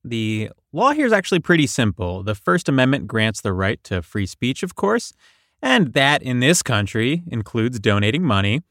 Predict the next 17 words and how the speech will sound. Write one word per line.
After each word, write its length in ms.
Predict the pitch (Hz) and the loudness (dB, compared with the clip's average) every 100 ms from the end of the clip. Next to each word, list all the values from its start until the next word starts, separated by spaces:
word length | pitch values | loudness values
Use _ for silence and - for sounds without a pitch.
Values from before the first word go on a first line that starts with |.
| _ _ _ _ - | _ _ _ _ -2
Uh, 200 | 135 135 | 2 2
and 280 | 135 147 143 | 2 0 0
the 100 | 143 | 0
First 180 | - 240 | 0 2
Amendment 240 | 226 214 | 0 2
also 220 | 160 175 | 2 2
protects 340 | 185 175 175 - | -2 0 -2 -4
free 320 | - 127 135 | -4 0 0
association, 880 | - 135 147 156 185 220 - 90 - | 2 0 0 2 4 4 0 -2 -6
the 80 | 104 | -4
right 240 | 104 107 | 0 0
to 100 | - | -2
associate 600 | 104 - 104 104 110 104 101 | -6 -2 -4 -4 -2 -4 -2
with 180 | 101 101 | -4 -4
whomever 440 | - 107 98 98 | -4 0 0 2
you 160 | 95 95 | 0 0
please. 540 | - 131 120 95 - | -2 2 4 4 0